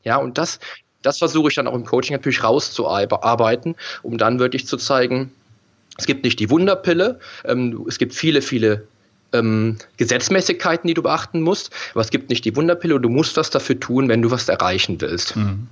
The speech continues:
Speaker 1: Ein-, eindeutig.
Speaker 2: Also du begleitest Menschen da über kurz- oder über längere Zeiträume und, äh, bietest dein Coaching an und, äh, auch andere Veranstaltungen, Seminare, Workshops oder was machst du da?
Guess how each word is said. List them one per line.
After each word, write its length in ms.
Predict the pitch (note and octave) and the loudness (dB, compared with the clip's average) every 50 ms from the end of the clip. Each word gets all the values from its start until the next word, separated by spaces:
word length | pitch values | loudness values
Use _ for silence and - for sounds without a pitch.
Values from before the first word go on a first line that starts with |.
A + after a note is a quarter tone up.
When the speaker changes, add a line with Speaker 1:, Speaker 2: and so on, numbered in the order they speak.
| - _ - | -16 _ -6
Speaker 1:
Ein-, 220 | - - G#2+ - | -2 -2 0 0
eindeutig. 580 | - G2 F#2+ G2+ G2 F#2 E2+ E2+ E2+ - E2 - | 0 -2 -2 0 0 0 0 2 0 -2 -2 -2
Speaker 2:
Also 180 | B2 A#2+ B2+ B2+ | -2 -2 0 0
du 140 | C3 B2+ B2 A#2 | 0 0 0 0
begleitest 480 | B2 A2+ A#2+ A2+ A#2 B2+ B2+ A#2+ - | -2 0 2 2 2 2 0 0 2
Menschen 320 | C3 A#2+ A#2 A#2 - A#2+ G#2+ | 4 4 4 4 2 2 2
da 160 | A2 A2 A2+ | 2 0 -2
über 300 | A#2+ A2+ A2 G#2 G#2 G#2 | -2 -2 -2 -2 -2 -4
kurz- 340 | - - D3 C#3+ C3+ - - | -4 0 0 0 0 0 -2
oder 220 | B2 A2+ A2+ A2+ | -2 0 0 0
über 140 | A2 A2 A2 | 0 0 2
längere 300 | A2+ A#2 B2 A#2 A#2 A2+ | 2 2 2 2 0 0
Zeiträume 640 | A2+ A2 G#2+ G#2+ - - G#2 G#2+ G#2 G#2 G#2 G#2 G2+ | 2 0 0 0 0 2 2 4 4 4 4 2 2
und, 360 | - G#2 G#2 G2+ G2+ - - | 2 0 0 0 0 -2 -2
äh, 160 | F2 G2+ G2+ | 0 0 0
bietest 380 | G2+ A2 A2 G#2+ G#2+ G#2 - - | 0 0 -2 0 -2 -2 0 0
dein 100 | G#2 G2+ | 0 0
Coaching 380 | - A#2 A#2 A2+ - A2+ G#2+ F#2+ | 2 2 2 2 2 2 2 4
an 180 | G2+ G#2+ G#2 F#2+ | 4 2 2 2
und, 240 | G#2+ G#2+ G2+ - | 2 0 0 0
äh, 40 | G#2 | -2
auch 380 | G#2+ G2+ G2+ - - G#2+ - - | -4 -2 -2 -4 -4 -8 -8 -4
andere 220 | G#2+ G#2 G2+ G2 | -2 -2 0 0
Veranstaltungen, 680 | - F#2+ F2+ F#2+ F#2+ - - F#2 F#2 F#2+ F2+ F#2 G2+ G#2 - | -2 -2 -2 -2 -2 -2 -2 -4 -4 -2 -2 -4 -4 -6 -6
Seminare, 680 | - - G#2 G2 F#2 F#2 F#2+ F#2+ G2 G2 G2 G2+ G2+ G2+ | -4 0 2 2 2 2 0 0 -2 -2 -4 -4 -4 -6
Workshops 420 | G2 G2+ - - G2 - - - | -6 -6 -6 -6 -8 -8 -8 -8
oder 160 | G#2 G2+ G2+ | -8 -8 -8
was 120 | G#2+ G#2 - | -8 -8 -8
machst 200 | G#2 G2+ - - | -8 -10 -10 -10
du 40 | G2 | -10
da? 160 | F2+ F#2+ | -10 -10